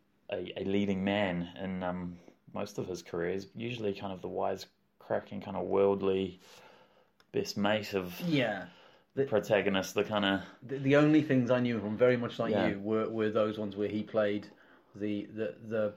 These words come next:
Speaker 2: the best mate of the leading man
Speaker 1: Yeah.
Speaker 2: in quite poor sex comedies.
Speaker 1: Yeah.
Speaker 2: So, in other words, Blame It on Rio and The Woman in Red.
Speaker 1: Yeah, and it's for those reasons I think I have such fond,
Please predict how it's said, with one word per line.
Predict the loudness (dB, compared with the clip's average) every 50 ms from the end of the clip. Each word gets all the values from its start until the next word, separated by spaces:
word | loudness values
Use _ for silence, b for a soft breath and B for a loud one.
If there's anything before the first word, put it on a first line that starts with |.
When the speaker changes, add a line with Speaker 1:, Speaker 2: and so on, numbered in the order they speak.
| -10 _ -8
Speaker 2:
the | -8 -4
best | 0 2 2 2 0 -4 -10 -6
mate | -6 -4 -4 -4 -6 -8 -12 -18 -16 -14
of | -12 -8 -4
the | -2 -2
leading | -2 -2 -2 -2 -4
man | -4 -6 -4 0
Speaker 1:
Yeah. | 2 2 2 2 2 0 -4
Speaker 2:
in | -8 -6 -6 -6 -6 -8 -10 -14 _ _ _ _ -18
quite | -14 -10 -10 -10 -12 -12 -12
poor | -8 -6 -4 -4 -4
sex | -4 -4 -4 -4 -4 -6 -12
comedies. | -12 -10 -8 -8 -6 -6 -4 -2 0
Speaker 1:
Yeah. | 2 2 4 4 2 0 -2 -4
Speaker 2:
So, | -2 -2 -2 -2
in | -2 -4 -6
other | -6 -6
words, | -6 -4
Blame | -4 -2 -2 -2
It | -2 -2
on | -2 -2
Rio | 0 0 0 0 -2
and | -2 -4 -4
The | -2 -2
Woman | -2 0 0 0 0
in | -2 -2 0
Red. | 0 0 0 0 0 0 2
Speaker 1:
Yeah, | 4 6 6 6 6 4 4 2 -2
and | -2 -2
it's | -2 -2 -2
for | -2 2
those | 4 4 4 4
reasons | 2 0 0 0 -2 -4
I | -4
think | -4 -4 -4 -4
I | -4 -4
have | -4 -4
such | -2 -4 -4 -4 -6 -12 -14 -14
fond, | _ -4 -4 -2 -2 -4 -8